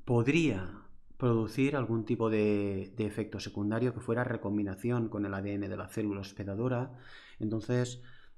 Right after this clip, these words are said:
aunque este vi-, este, esta vacuna inicial basada en el adenovirus, en un virus parecido,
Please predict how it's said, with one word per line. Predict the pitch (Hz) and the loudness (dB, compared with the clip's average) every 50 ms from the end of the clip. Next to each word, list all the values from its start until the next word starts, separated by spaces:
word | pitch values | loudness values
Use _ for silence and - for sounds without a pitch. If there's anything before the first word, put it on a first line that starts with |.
| - - - _ | -20 -20 -4 _
aunque | - 131 127 123 120 117 120 123 117 117 117 117 - - | 4 6 6 6 6 4 4 4 4 4 2 0 -2 -2
este | - 147 147 - - - 156 151 | 0 0 0 0 2 4 4 4
vi-, | 143 147 147 139 139 - | 6 4 4 2 2 0
este, | - 123 - - - 135 131 127 127 127 | -4 -4 -6 -2 0 2 2 2 2 0
esta | - - - 127 | -2 -2 0 0
vacuna | 123 120 120 127 123 123 123 123 120 123 120 - - - - - - - - - - - | 0 2 2 2 2 4 2 2 0 -2 -6 -10 -14 -18 -20 -20 -20 -20 -20 -18 -12 -2
inicial | - 135 127 120 110 - - 135 135 127 104 90 92 - - - - - | 2 4 4 4 4 2 4 4 4 4 4 2 -2 -8 -14 -18 -10 -6
basada | 117 113 - 123 110 110 | -6 -4 0 0 2 2
en | 107 107 | 4 2
el | 107 101 | 2 2
adenovirus, | 98 98 101 104 104 101 117 127 - 98 101 - - - - - | 0 0 0 0 0 0 0 0 0 -2 -6 -10 -14 -18 -14 -6
en | - 104 | -2 0
un | 101 98 | 0 2
virus | 98 101 104 101 - | 0 0 -2 -4 -6
parecido, | - 98 98 92 92 - 123 110 98 92 95 - | -4 -4 -4 -4 -2 0 0 0 0 -2 -6 -10